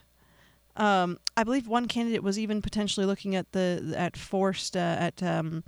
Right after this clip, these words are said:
um, oh, how can I say this in a family-friendly fashion of, of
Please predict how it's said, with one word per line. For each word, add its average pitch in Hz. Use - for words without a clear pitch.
um, 170
oh, 185
how 208
can 208
I 185
say 170
this 160
in 175
a 165
family-friendly 196
fashion 185
of, 185
of 180